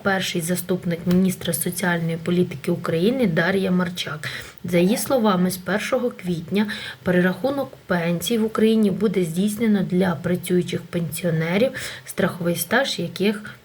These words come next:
збільшується. При цьому розмір перерахунку буде здійснюватися індивідуально, враховуючи ваш стаж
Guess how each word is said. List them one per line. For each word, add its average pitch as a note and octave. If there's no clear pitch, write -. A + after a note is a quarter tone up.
збільшується. E3
При F#3
цьому G#3+
розмір F#3
перерахунку F3
буде F3
здійснюватися F3
індивідуально, F3
враховуючи G3
ваш F3
стаж F#3